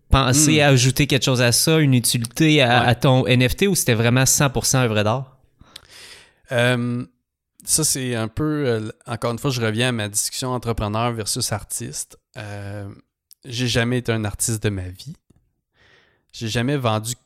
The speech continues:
Speaker 2: que de l'art, tu sais. J'ai f-, j'ai fait du dessin ou j'ai fait des, des affaires cool, mais reliées à une utilité, comme tu dis, à une communauté, à un service, à un produit, bon.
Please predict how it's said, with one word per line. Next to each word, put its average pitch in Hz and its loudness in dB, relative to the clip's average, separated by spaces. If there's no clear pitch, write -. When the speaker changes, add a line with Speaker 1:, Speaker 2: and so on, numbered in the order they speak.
Speaker 2:
que 131 0
de 113 -2
l'art, 104 -4
tu - -16
sais. 127 -14
J'ai 104 -12
f-, - -16
j'ai 107 -6
fait 110 -6
du 107 -12
dessin 113 -2
ou 110 -6
j'ai 101 -6
fait 107 -8
des, 101 -10
des 101 -14
affaires 101 -10
cool, 143 -2
mais 110 -6
reliées 107 -4
à 104 -2
une 104 -6
utilité, 107 -10
comme 98 -8
tu - -14
dis, 104 -8
à 95 -6
une 98 -8
communauté, 98 -8
à 101 -8
un 98 -8
service, 95 -10
à 101 -10
un 101 -10
produit, 98 -12
bon. - -18